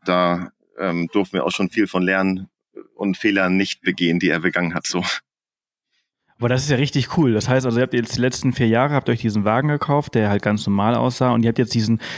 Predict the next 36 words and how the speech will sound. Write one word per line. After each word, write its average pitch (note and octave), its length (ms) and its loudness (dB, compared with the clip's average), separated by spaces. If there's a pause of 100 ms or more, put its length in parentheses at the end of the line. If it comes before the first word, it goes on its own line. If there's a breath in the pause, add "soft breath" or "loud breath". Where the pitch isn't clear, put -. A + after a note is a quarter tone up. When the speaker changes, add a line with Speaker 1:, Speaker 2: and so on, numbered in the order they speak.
(100)
Speaker 2:
diesen A2 260 2
gigantischen A#2+ 680 0
Kasten D3 520 -2
in D3+ 40 0
den C#3+ 140 2
letzten C#3+ 320 -2
Jahren C3+ 220 2
da C3+ 60 2
hinten C3+ 280 2
drauf B2+ 260 2
gesetzt. C#3+ 460 0
Also, A2 260 4 (320 loud breath)
äh, A2+ 340 2 (140)
es B2 240 -2
ist C3 160 0
ein, A2 720 -2 (120)
mit A#2 340 0
Hubdach, F3+ 500 2
soweit D3+ 300 0
ich D3 80 -2
mich C#3+ 100 -2
erinnern C#3+ 380 0
kann. D3+ 280 0 (440 loud breath)
Ähm, A#2 800 4 (500)
und A#2 460 2
ihr B2 100 2
habt B2 140 0
ja, B2+ 180 2
ihr C3 100 0
habt - 120 0
ja C3 80 2
richtig, C3 540 -2
richtig, C#3+ 360 -2
richtig C3 280 -2
viel B2+ 120 0
Platz. - 420 -4